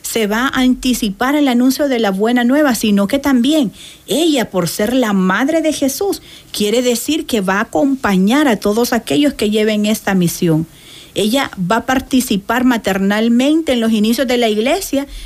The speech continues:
pero también en todos los momentos en donde la iglesia pueda llevar la palabra a los necesitados.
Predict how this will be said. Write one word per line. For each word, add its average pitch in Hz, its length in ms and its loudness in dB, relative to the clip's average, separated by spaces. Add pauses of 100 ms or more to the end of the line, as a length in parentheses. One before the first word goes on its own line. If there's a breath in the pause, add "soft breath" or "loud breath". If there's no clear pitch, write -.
(140 loud breath)
pero 226 220 0
también 214 340 0
en 254 120 2
todos 262 240 0
los 294 100 2
momentos 285 460 0
en 269 80 2
donde 233 260 2
la 220 120 2
iglesia 233 640 0 (360 loud breath)
pueda 226 380 0
llevar 214 580 -2
la 294 240 -2
palabra 247 540 0
a 240 60 2
los 214 180 2
necesitados. 180 800 0